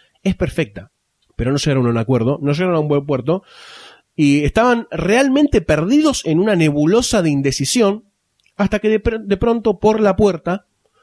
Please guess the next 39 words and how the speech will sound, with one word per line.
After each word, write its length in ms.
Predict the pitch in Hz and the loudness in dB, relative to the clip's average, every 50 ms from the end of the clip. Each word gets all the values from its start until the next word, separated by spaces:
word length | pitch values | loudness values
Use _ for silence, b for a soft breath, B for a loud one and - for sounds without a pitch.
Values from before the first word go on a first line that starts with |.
| _ _ _ _ _ | _ _ _ _ _
para 160 | 208 220 226 | -2 0 2
audicionar, 540 | 202 190 185 - 196 180 180 185 190 185 - _ _ _ _ | 2 2 2 0 0 0 0 0 0 -2 -8 _ _ _ _
entró 280 | 175 170 185 226 226 - _ _ _ | -4 0 0 0 0 -2 _ _ _
Talia 260 | - 214 220 214 202 | 0 0 2 2 0
Shire. 360 | 170 - - 98 92 - - _ _ _ _ _ _ | 0 -2 -4 -6 -8 -12 -16 _ _ _ _ _ _
Y 120 | 175 170 | -4 -2
todos 280 | - 254 269 262 220 - | 2 2 2 2 2 0
agradecieron 500 | 170 143 139 139 135 139 - 208 170 143 | -2 0 2 2 0 2 2 2 2 2
en 40 | 139 | 0
ese 120 | 131 - 151 | 0 0 0
momento 280 | 143 143 143 139 139 160 | 0 2 0 0 0 0
a 40 | |
la 80 | 139 113 | 0 0
gente 200 | - 131 123 127 | -2 -2 -2 -2
de 60 | 117 | -2
Carrie 200 | 123 120 113 113 | -2 -2 -2 -4
Snodgrass. 640 | - - 113 95 95 - 95 92 90 - - - _ _ _ _ _ _ _ b b b b b b b b b b b b b b b _ _ _ _ _ _ _ _ _ _ | -4 -4 -6 -6 -6 -8 -10 -10 -10 -12 -16 -20 _ _ _ _ _ _ _ b b b b b b b b b b b b b b b _ _ _ _ _ _ _ _ _ _
Cuando 220 | _ 208 214 233 254 | _ -2 -2 0 0
leyó 180 | 254 240 311 | 0 0 0
las 120 | 311 269 226 | 2 2 2
líneas 440 | 247 277 285 285 277 247 220 175 | 2 2 2 2 2 2 2 2
y 80 | 160 170 | 2 0
Stallone 320 | 151 - - 165 190 214 | 0 0 0 0 2 2
la 120 | 208 190 180 | 2 2 2
miró, 440 | 180 190 226 214 196 196 190 - _ _ | 2 2 4 2 2 0 -4 -10 _ _
dijo, 460 | 196 196 - - 190 185 185 190 196 | -6 -6 0 2 2 4 4 2 2
"Bingo, 380 | 311 294 180 147 139 139 - - _ _ _ | 2 2 2 2 0 -2 -4 -8 _ _ _
acá 140 | - 185 202 | -6 -4 -2
está. 280 | 196 - 160 117 - - _ _ | 0 0 -2 -2 -4 -10 _ _
Esta 240 | - 233 233 - 220 | -2 -2 0 2 0
es 40 | 180 | 2
la 80 | 170 170 | 2 2
mina 240 | 196 214 214 190 | 2 2 2 2
que 100 | 160 165 | 0 -2
tiene 200 | 147 180 190 190 | 0 0 2 2
que 60 | 165 165 | 2 2
hacer 260 | 147 - 185 190 185 | 2 0 0 0 2
de 140 | 160 151 123 | 2 2 2
Adrian." 360 | 113 107 104 104 95 98 | 2 0 -2 -4 -6 -10